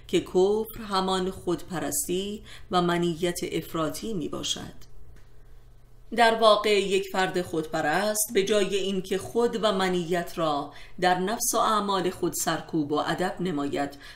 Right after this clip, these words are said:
و آن را تضعیف سازد و بکشد،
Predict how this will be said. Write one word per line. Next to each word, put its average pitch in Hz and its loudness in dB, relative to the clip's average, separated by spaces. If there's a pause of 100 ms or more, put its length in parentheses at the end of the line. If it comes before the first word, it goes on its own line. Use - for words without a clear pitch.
و 175 4
آن 190 4
را 185 4
تضعیف 202 -4 (140)
سازد 147 -2
و 156 -2
بکشد، 202 0